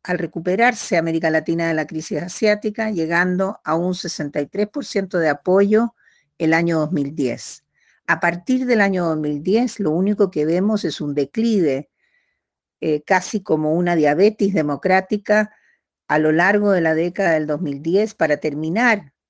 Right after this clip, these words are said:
en el año dos mil veinte en cuarenta y nueve por ciento. Es decir,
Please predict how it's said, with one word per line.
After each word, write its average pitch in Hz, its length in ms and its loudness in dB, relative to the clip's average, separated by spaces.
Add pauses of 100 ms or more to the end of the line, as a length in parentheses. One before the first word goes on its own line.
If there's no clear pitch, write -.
en 156 140 -6
el 151 160 -4
año 165 480 -2
dos 156 180 -8
mil 170 200 -4
veinte 202 680 0 (480)
en 170 380 -2 (100)
cuarenta 143 420 -2
y 147 60 0
nueve 165 320 0
por 147 180 -4
ciento. 113 440 -8
Es 165 80 -4
decir, 190 480 0